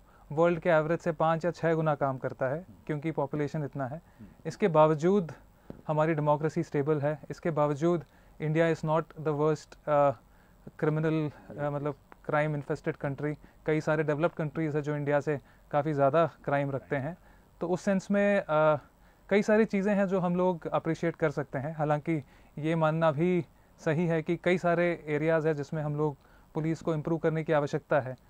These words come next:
Speaker 1: लेकिन मुझे लगता है जितने कम कंस्ट्रेंट्स में, जितने कम बजट में कोई डिपार्टमेंट यदि काम करता है, तो I think पुलिस विभाग उसमें फर्स्ट होगा।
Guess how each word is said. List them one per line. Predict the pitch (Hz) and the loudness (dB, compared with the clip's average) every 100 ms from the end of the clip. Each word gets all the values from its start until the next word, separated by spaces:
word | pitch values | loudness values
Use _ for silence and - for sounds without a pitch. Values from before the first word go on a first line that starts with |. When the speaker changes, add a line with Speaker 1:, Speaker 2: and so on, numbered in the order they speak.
| - - | -18 -6
Speaker 1:
लेकिन | 156 175 | -4 -2
मुझे | 175 165 | 0 2
लगता | 165 156 185 | 0 2 2
है | 180 | 2
जितने | 165 190 190 | 0 -2 -2
कम | 180 185 | 0 0
कंस्ट्रेंट्स | 175 160 - 165 156 160 | 0 -4 -4 -4 -4 -6
में, | 156 - - - - | -6 -10 -20 -20 -10
जितने | 160 180 | -6 -4
कम | - 180 151 | 0 0 2
बजट | 147 160 156 | 2 0 -2
में | 143 | -6
कोई | - 160 | -2 -4
डिपार्टमेंट | 143 151 143 160 156 | 0 0 0 -4 -4
यदि | 160 | -4
काम | - 151 156 | -2 -2 0
करता | 147 131 | -4 -2
है, | 139 156 | -2 -2
तो | 160 | -4
I | 147 | -2
think | 170 - - - - | -4 -6 -16 -16 -4
पुलिस | 160 175 | -2 0
विभाग | 165 147 160 | 0 2 0
उसमें | 156 165 | 0 -4
फर्स्ट | - 160 151 - | 0 2 2 -2
होगा। | 135 160 | -4 -6